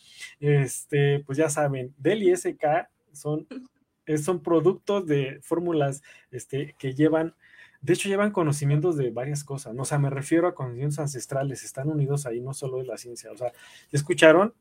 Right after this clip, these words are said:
Conocimiento hindú, conocimiento chino, ¿por qué no? Eh, o conocimiento de la India y, eh, pues aquí, digamos, de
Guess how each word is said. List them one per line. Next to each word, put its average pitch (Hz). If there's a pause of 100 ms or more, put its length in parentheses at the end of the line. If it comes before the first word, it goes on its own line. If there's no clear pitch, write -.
(280)
Conocimiento 139
hindú, 139 (460)
conocimiento 117 (240)
chino, 180
¿por 151
qué 175
no? 190 (960)
Eh, 113
o 107
conocimiento 143
de 165
la 170
India 180
y, 170
eh, 123
pues 120
aquí, 131
digamos, 123
de 104